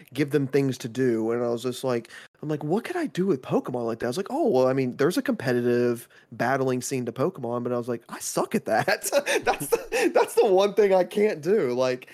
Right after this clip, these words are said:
I mean, I can play a regular playthrough, but, like, actually being super good and competitive at battling, I am terrible. I tried,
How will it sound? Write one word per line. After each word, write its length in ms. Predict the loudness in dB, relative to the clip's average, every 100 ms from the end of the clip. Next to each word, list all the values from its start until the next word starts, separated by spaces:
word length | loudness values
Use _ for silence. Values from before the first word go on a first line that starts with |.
| -20 -12
I 80 | -10
mean, 200 | -8 -6
I 120 | -4 -4
can 340 | -4 -6 -8
play 280 | -2 2 2
a 40 |
regular 360 | 2 0 0 -2
playthrough, 540 | -2 -2 -2 -4 -4
but, 140 | -4 -2
like, 500 | -2 -2 -6 -14 -20 _
actually 340 | -6 -6 -6 -8
being 640 | -4 -4 -4 -6 -10 -10
super 380 | -8 -8 -6 -8
good 360 | -4 -2 -2 -4
and 80 |
competitive 680 | -6 -8 -4 -2 0 0 0
at 160 | -2 -2
battling, 580 | -2 -2 -2 -4 -6 -10 -18 -20 _ _ -16 -16 _ _ _
I 300 | -2 0 0
am 140 | -4 -6
terrible. 500 | -8 -10 -10 -10 -4
I 100 | -4
tried, 580 | -2 2 4 4 2